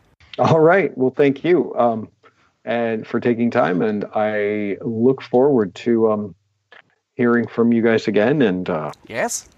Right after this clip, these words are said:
Speaker 2: I think we will, we will see at the con or at the games fair or anywhere, Gloranta.
Speaker 1: Yeah, yeah, uh, that, that actually reminds me, yes, um, I believe that if all goes according to plan, Jeff Richards and I will be at HeinzCon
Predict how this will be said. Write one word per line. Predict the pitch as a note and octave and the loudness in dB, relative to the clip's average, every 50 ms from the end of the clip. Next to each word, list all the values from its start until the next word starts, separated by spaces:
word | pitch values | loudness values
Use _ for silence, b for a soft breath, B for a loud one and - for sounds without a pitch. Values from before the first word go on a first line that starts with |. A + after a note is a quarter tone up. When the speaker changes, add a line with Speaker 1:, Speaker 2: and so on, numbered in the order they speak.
| _ _ _ _ - - - | _ _ _ _ -20 -14 -6
Speaker 2:
I | - C3 C3 | -6 -6 -4
think | - - F3+ G3+ F#3+ F#3+ | -2 -2 -2 -2 0 0
we | F#3+ G3 | 0 2
will, | G3 G3+ G3 F3 - - - F#3 | 2 2 0 0 -4 -12 -16 -10
we | F#3+ G3+ B3 | -6 -4 -2
will | C4+ B3+ A3+ | 0 0 0
see | G3+ - - - A3 A3+ A#3 | 0 -2 -4 -4 -4 -2 -2
at | G#3+ G3 - | -4 -4 -4
the | - G3 F#3+ F#3+ F#3+ F3+ E3+ - | -6 -4 -4 -2 -2 -4 -4 -4
con | - D#3+ D#3 E3 F3 E3+ | -2 0 0 0 0 -2
or | E3 E3 D#3 D3+ D3+ | 0 0 0 0 0
at | D3+ - | -2 -4
the | D#3 | -10
games | C#3 C3 C3 C3+ C#3+ D3 - | -10 -8 -4 -4 -4 -4 -4
fair | - C#3+ C3+ C3+ C3 C3+ C3+ | -6 -4 -4 -2 -2 -2 -2
or | C3+ C3 C3 B2+ B2+ B2+ | -4 -4 -4 -4 -6 -6
anywhere, | C3 C3+ C3 B2+ C3 C3 B2+ C3+ B2+ C3+ C3+ C3 | -6 -8 -8 -8 -8 -8 -6 -4 -4 -6 -6 -8
Gloranta. | - C3 C3 B2+ C3 C3 - - - _ b b b b b - _ _ _ - - | -12 -12 -10 -10 -10 -10 -14 -16 -18 _ b b b b b -20 _ _ _ -4 -2
Speaker 1:
Yeah, | D#3 D3+ C#3 B2+ B2 | 0 2 2 2 2
yeah, | C#3 E3 D#3 B2+ B2+ | 2 2 2 2 2
uh, | B2+ D#3+ D#3+ D3+ | 2 2 0 2
that, | C3+ D3+ D#3+ D#3+ - - _ _ _ - | 2 2 0 0 0 -4 _ _ _ -10
that | C#3 C3 C3 | -8 -4 -4
actually | C3+ C#3 C3+ - - C#3 C3 C3 | -4 -4 -4 -4 -2 -2 0 0
reminds | B2+ A#2 A#2+ A#2 A#2+ D3 F3 E3+ C#3 - | -2 -2 -4 -4 -4 -4 -4 -6 -8 -8
me, | A#2+ A#2 A#2 A#2+ | -8 -8 -6 -4
yes, | B2+ C3 B2 A#2 G#2 G2+ - - - | -2 -2 -2 -2 -4 -6 -10 -14 -10
um, | C3 B2+ A#2+ A#2+ A2 - | -8 -6 -4 -6 -4 -4
I | A#2 A#2+ A#2+ | -4 -4 -4
believe | A2 G#2+ A#2 G#2+ A#2+ D#3+ G#3+ G#3 C#3 A#2 A2 A2 - - | -4 -4 -4 -2 0 2 4 4 4 4 2 -2 -2 -2
that | G#2+ G#2 G#2+ - | -2 -2 -2 -2
if | - G#2+ - A#2 | -6 -4 -2 0
all | A#2 A#2 A#2 | 2 2 2
goes | G#2 A2 A2+ G#2+ G#2 | 0 -2 -2 -2 -2
according | G2+ F#2+ - - - B2 A#2 A2 G#2 F#2+ | -4 -6 -8 -2 -2 0 0 0 -2 -4
to | G#2 | -8
plan, | - - D3 D3+ C#3+ B2 A2+ G#2+ G#2+ | -4 -2 0 2 2 2 2 0 0
Jeff | G2+ B2 B2+ A#2+ - - | 0 0 0 0 -2 -2
Richards | - C#3 C#3+ C#3+ - B2 A2 - | 0 0 0 0 -4 -6 -4 -2
and | A2 A2 | -2 -2
I | G#2+ G#2+ G#2 | -2 -2 -2
will | G#2+ G#2+ G2+ | -2 -2 -4
be | G2 - B2 A#2 A2+ A2 F#2 | -2 0 2 2 2 2 2
at | A2 G#2+ G#2 G#2 | 2 2 0 0
HeinzCon | - - - C3+ C#3+ D#3 D#3 C#3+ - - - F#2 - F2 D#2 - | -2 -2 0 2 2 2 2 0 -2 -6 -10 -8 -8 -8 -10 -12